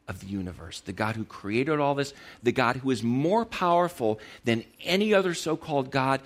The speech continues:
than any king, than any army? Rahab knew that. She trusted in him, and so she ended up in Jesus' genealogy. That gives us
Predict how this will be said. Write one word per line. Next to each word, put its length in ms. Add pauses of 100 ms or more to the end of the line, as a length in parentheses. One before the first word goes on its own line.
(280)
than 260
any 260
king, 500 (260)
than 180
any 300
army? 380 (260)
Rahab 520
knew 200
that. 240 (300)
She 260
trusted 480
in 140
him, 380 (420)
and 100
so 120
she 260
ended 180
up 180 (240)
in 140
Jesus' 400
genealogy. 840 (500)
That 400
gives 300
us 340